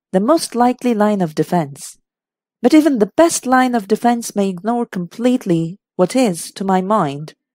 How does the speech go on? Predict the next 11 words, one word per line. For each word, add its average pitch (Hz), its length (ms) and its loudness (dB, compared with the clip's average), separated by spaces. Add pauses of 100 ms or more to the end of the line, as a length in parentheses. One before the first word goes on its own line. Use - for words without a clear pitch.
(120)
the 180 80 2
vital 233 480 0
point. 185 540 -8 (800)
It 220 140 2
takes 285 380 2
no 277 220 2
account 254 460 -2
of 175 220 -8
what 294 300 -2 (100)
actually 202 480 -2
happened." 147 600 -6